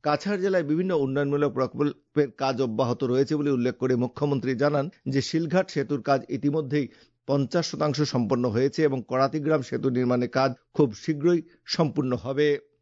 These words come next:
জনসাধারণের সহযোগিতা থাকলে ক্যাপিটাল পয়েন্ট থেকে ডাঙ্গিরঘাড়ি পর্যন্ত উড়াল সেতু নির্মাণের কাজ আগামী জানুয়ারি মাস থেকে আরম্ভ করা হবে বলে মুখ্যমন্ত্রী ডক্টর শর্মা জানিয়েছেন। এরপর মুখ্যমন্ত্রী ডক্টর হিমন্ত বিশ্ব শর্মা উধারবন ডিএন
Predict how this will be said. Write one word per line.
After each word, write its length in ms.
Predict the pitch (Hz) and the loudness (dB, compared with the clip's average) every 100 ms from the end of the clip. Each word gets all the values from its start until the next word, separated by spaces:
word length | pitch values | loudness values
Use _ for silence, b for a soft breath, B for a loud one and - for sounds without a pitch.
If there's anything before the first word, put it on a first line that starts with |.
| _ _ _ b b | _ _ _ b b
জনসাধারণের 720 | 120 135 156 165 214 226 226 220 | -6 0 0 0 -2 0 0 0
সহযোগিতা 560 | 180 165 175 175 185 | 0 0 0 0 -2
থাকলে 380 | - 160 170 170 | -2 -2 -2 -2
ক্যাপিটাল 440 | 160 147 160 170 | 0 0 0 -2
পয়েন্ট 340 | 160 147 151 147 | 0 2 2 0
থেকে 200 | 143 143 | -2 0
ডাঙ্গিরঘাড়ি 520 | 131 147 143 143 147 | 0 0 -2 0 0
পর্যন্ত 400 | 135 123 135 131 151 | 0 -2 0 0 0
উড়াল 280 | 143 139 156 | 2 2 2
সেতু 320 | 156 135 139 - B | -2 0 0 -2 B
নির্মাণের 520 | 131 139 147 151 151 143 | -4 0 0 0 0 0
কাজ 320 | 143 147 - | 2 0 0
আগামী 300 | 131 127 135 | -2 0 0
জানুয়ারি 440 | 120 131 143 156 151 | 0 0 2 2 2
মাস 220 | 135 123 | 0 -2
থেকে 180 | 147 143 | 0 2
আরম্ভ 300 | 120 120 117 | 2 0 0
করা 160 | 123 | 0
হবে 260 | 104 123 151 | 0 2 2
বলে 240 | 156 160 160 b 143 | 2 0 -4 b -2
মুখ্যমন্ত্রী 520 | 151 160 165 165 170 | 0 0 0 2 2
ডক্টর 260 | 131 135 | 2 -2
শর্মা 340 | 120 139 127 135 | 0 2 2 0
জানিয়েছেন। 720 | 135 135 135 120 147 143 135 - | 2 2 0 0 0 0 0 -2
এরপর 320 | 147 160 196 170 | 2 2 2 -2
মুখ্যমন্ত্রী 440 | 156 175 180 175 | -2 -2 2 2
ডক্টর 260 | 147 - 135 | 2 0 0
হিমন্ত 300 | 135 160 139 | 0 2 2
বিশ্ব 260 | 131 139 | 0 -2
শর্মা 360 | - 135 135 143 | -2 -2 0 0
উধারবন 580 | 131 135 147 143 131 104 | 0 0 2 0 -2 0
ডিএন 240 | 143 | 2